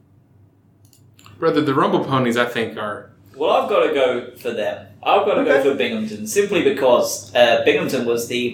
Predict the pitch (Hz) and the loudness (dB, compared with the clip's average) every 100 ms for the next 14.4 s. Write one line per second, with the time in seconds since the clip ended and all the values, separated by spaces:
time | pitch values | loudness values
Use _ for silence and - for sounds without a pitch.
0 | - 131 127 131 123 117 - 139 139 135 | 0 0 2 2 4 2 2 2 2 0
1 | 117 - 113 127 123 117 104 101 110 95 | -4 -6 -6 -2 -2 -2 -4 -4 -8 -10
2 | 101 107 - - - - - - - - | -12 -12 -14 -18 -20 -20 -20 -16 -16 -18
3 | - - - - 147 220 214 226 185 185 | -20 -14 -8 -4 0 2 2 2 2 2
4 | 180 165 147 143 139 123 117 - 127 117 | 0 2 0 0 0 0 -2 -4 -2 0
5 | 113 - - 120 - 214 208 - 90 90 | 0 -2 -8 -8 -2 -2 0 -2 -2 -2
6 | 123 - - - - - - - 123 120 | -2 -2 -2 -4 -6 -12 -20 -8 -4 -2
7 | - 117 127 151 139 139 131 127 113 113 | -2 -2 -2 -2 0 0 2 2 0 -2
8 | - 120 131 123 120 110 - 104 113 117 | -2 0 0 -2 0 2 2 2 2 0
9 | 110 107 117 110 120 127 107 - 147 143 | 0 -6 -4 -2 0 0 0 -2 0 2
10 | 131 131 147 - 120 107 - 127 117 104 | 4 4 4 4 2 -2 -2 0 2 0
11 | 98 - - 135 135 123 120 123 120 - | -4 -8 -4 -2 0 -2 -4 -2 -4 -2
12 | 131 117 110 104 104 101 110 113 107 101 | -2 -2 -4 -6 -10 -10 -8 -4 -4 -4
13 | 101 - 98 - - - - - - 98 | -6 -6 -4 -4 -2 -4 -4 -10 -4 -4
14 | - - - | -4 -8 -10